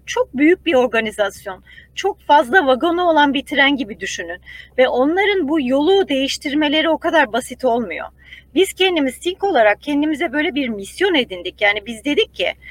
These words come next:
"Türkiye'de nasıl bir eğitim olmalı? Ee, dünyaya örnek nasıl bir eğitim olmalı? Yeni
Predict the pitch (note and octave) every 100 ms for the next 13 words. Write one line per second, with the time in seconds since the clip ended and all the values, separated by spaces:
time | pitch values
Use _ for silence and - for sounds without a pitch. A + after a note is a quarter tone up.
0 | - - - B4 B4+ G4+ D4 B3 C#4+ F#4+
1 | F#4 E4+ D4+ D4 C4 D4+ F4+ D4 B3 -
2 | _ _ - G3 F#3+ F#3 F3+ A#3+ B3+ B3
3 | G4 A4+ F4+ G4 - D#4+ B3+ B3+ A#3+ A#3+
4 | C#4+ D4 D4 C4+ D4+ - - - - F#3+
5 | B3